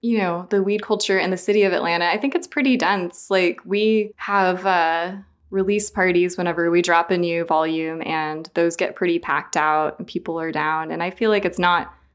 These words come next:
it's not that abnormal for me to step out onto my porch and, like, smell weed. It's pretty, it's pretty chill, but I mean, there's also, um, some local legislation that is underway right now. Currently, the penalty for being caught with,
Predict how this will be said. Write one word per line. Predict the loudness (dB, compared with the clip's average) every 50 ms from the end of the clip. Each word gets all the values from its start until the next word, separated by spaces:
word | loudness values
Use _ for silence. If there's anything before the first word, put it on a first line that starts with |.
| -8
it's | -6 -2 0
not | 2 0 2 2
that | 2 2 4 4
abnormal | 4 2 2 0 -4 -4 -2 -4 -4
for | -2 -2 -4
me | -4 -4 -6
to | -6
step | -4 -4 -2 0 0
out | 0 0
onto | 0 -2 -4 -6 -6
my | -8
porch | -6 -4 -4 -4 -4 -2 -2 -4 -4 -4
and, | -4 -6 -6
like, | -6 -6 -6 -8 -12 _ -10
smell | -8 -6 -4 -4 -2 -2 -2 -4
weed. | -4 -4 -4 -4 -4 -6 -6 -10 _ _ _ _ _ _ _ _ _ _ _ _ _ _ -2
It's | -2 -2 -2
pretty, | -2 -2 0 2 2 2
it's | 2 2 0 -2 2
pretty | 2 2 4 4 2
chill, | 2 2 2 2 4
but | 4 2
I | 2
mean, | 2 2 2
there's | 2 2 2 2
also, | 0 0 2 2 2 4 4
um, | 4 4 2 0 -2
some | -4 -2 -2
local | 0 0 0 0 0 2
legislation | 2 0 0 -2 -2 -2 0 0 0 0 0 0 0 0
that | 0 0 0 0
is | 0 -2 -2 -2 -2 -2 -2
underway | -2 0 0 0 0 0 0 0
right | 0 -2 -2 -2 -2
now. | -2 -2 -2 -2 -4 -4
Currently, | -4 -2 0 2 2 2 0 -2 -2 -2 -4 -4 -6
the | -8 -6 -4 -4 -4
penalty | -2 -2 -4 -4 -4 -4 -6 -6 -6 -8
for | -4 -2 -2 -2
being | -2 -4 -10 -10 -12 -12 -12 -12
caught | -6 -2 -2 0 0 -2
with, | -2 -4 -4 -6 -8